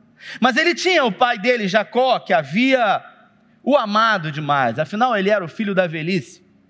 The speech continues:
E Jacó, se você tava aqui semana passada,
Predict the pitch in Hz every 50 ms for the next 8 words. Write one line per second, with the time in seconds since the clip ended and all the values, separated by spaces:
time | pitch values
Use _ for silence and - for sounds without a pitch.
0 | _ _ _ _ - - - - - 247 220 208 220 202 - - 254 277 254 202
1 | - - 190 175 175 196 180 - 208 202 214 208 196 190 - 202 175 - 190 180
2 | 180 180 175 170 - 165 151 151 - - 220 226 233 208 143 120 98 -